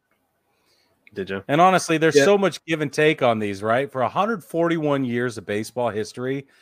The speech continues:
Speaker 2: uh, any of these names could get taken off. Any of them could get added. I think
Speaker 1: Mm-hmm.
Speaker 2: Schmidt is the only one that is an absolute must-have, no-brainer.
Speaker 1: Right. Yes, I agree.
Speaker 2: Other than
Speaker 1: Yeah.
Speaker 2: that.
Speaker 1: So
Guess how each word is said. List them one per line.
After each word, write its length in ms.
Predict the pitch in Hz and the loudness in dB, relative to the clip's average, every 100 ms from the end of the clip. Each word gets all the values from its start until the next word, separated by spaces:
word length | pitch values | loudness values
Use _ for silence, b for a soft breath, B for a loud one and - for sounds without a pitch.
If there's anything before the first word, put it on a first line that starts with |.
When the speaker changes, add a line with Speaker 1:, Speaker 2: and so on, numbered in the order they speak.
| b b - | b b -10
Speaker 2:
uh, 120 | 127 73 65 - _ | -10 -10 -16 -20 _
any 300 | - 156 185 | -6 -2 0
of 60 | 160 | 0
these 220 | 127 110 | -2 -4
names 420 | 117 104 101 - - | -4 -4 -6 -12 -18
could 240 | - 110 - _ _ _ _ | -8 -6 -6 _ _ _ _
get 260 | 117 113 _ | -8 -8 _
taken 280 | 135 120 120 | -4 -2 -2
off. 360 | 147 165 151 | 0 0 -2
Any 140 | 123 117 | -4 -6
of 80 | 107 | -6
them 80 | 95 | -10
could 160 | 101 | -10
get 140 | 87 92 | -8 -4
added. 500 | 131 143 147 143 139 | -2 -2 -2 -2 -4
I 100 | 104 | -8
think 280 | 147 131 123 | -8 -8 -8
Speaker 1:
Mm-hmm. 300 | 110 107 98 - | -8 -6 -8 -12
Speaker 2:
Schmidt 400 | - - 143 151 | -14 -4 0 2
is 180 | 147 123 | 0 -2
the 120 | 127 | 0
only 200 | 127 131 | 0 0
one 220 | 123 123 117 | 0 0 0
that 120 | 107 | 0
is 160 | 104 | -2
an 140 | 101 104 | -4 -4
absolute 680 | - 120 101 - 117 107 110 | -2 -2 -4 -10 -8 -6 -6
must-have, 520 | 117 107 - 110 104 101 | -6 -6 -6 -6 -4 -4
no-brainer. 580 | 101 90 92 85 87 - _ _ _ _ | -6 -6 -8 -10 -16 -20 _ _ _ _
Speaker 1:
Right. 300 | 117 139 117 - _ _ | 6 6 4 -6 _ _
Yes, 540 | 113 120 104 - - - _ _ | 0 0 0 -6 -16 -20 _ _
I 140 | 113 117 | 0 2
agree. 400 | 113 120 113 101 | 4 2 2 0
Speaker 2:
Other 240 | 127 143 147 | -2 0 0
than 160 | 151 | 4
Speaker 1:
Yeah. 220 | 127 127 113 | 6 6 2
Speaker 2:
that. 160 | 147 _ _ _ _ _ _ _ - | -4 _ _ _ _ _ _ _ -14
Speaker 1:
So 580 | - 170 151 139 131 | 2 6 8 6 4